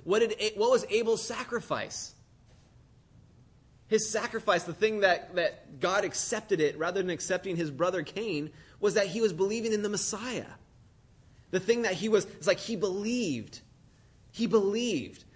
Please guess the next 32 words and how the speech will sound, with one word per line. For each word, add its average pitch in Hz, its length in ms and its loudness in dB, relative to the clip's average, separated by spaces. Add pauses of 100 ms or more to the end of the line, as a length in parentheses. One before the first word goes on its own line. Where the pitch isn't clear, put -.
(160)
And 190 140 0
so, 190 400 6 (160)
you 180 100 6
know, 170 40 2
he 208 160 -2
died 202 340 0
in 185 100 -2
faith, 202 320 2
never 202 260 -2
receiving 196 480 -2
the 170 80 0
promise 190 400 -2
of 156 160 -2
what? 175 320 -2 (220)
Of 165 140 -2
what 214 140 4
his 196 180 0
sacrifice 190 580 -2
represented, 185 460 0
the 170 100 0
Lord 190 260 0
Jesus 180 360 -6
Christ. 220 560 -10 (2000)
He 170 80 -4
says, 175 160 0
"They 170 100 4
died 180 240 0
in 202 100 -2
faith, 175 220 6
never 190 340 2
receiving 202 640 -2
it." - 220 -10